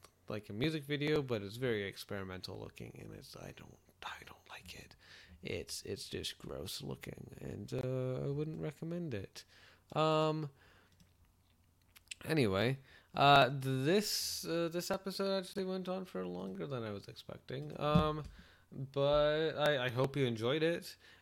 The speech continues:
and, um, and I hope to see you again next time, um, for season six,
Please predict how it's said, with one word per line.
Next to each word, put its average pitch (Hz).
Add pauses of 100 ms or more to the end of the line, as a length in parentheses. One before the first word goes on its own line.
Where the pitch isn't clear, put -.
and, 165 (920)
um, 170
and 175
I 170
hope 190
to 185
see 196
you 202
again 190
next 220
time, 98 (140)
um, 135 (140)
for 160
season 175
six, -